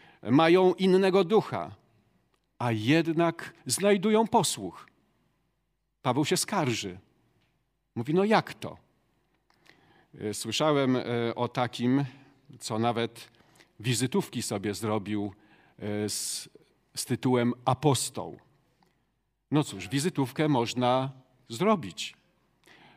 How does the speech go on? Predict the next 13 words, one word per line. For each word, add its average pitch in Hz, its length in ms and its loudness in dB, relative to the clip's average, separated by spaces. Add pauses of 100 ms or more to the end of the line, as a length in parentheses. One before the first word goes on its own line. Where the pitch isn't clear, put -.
E, 113 180 -4
papier 196 480 2
przyjmie 208 520 2 (320)
wszystko. - 640 -2 (800)
Ale 110 180 -4
dziwię 139 380 -2
się, 113 340 -2 (520)
że 113 220 -2
ludzie 190 560 -2 (140)
czasem 196 360 -2
tak 156 240 -4
łatwo 165 920 0 (280)
łykają 160 840 2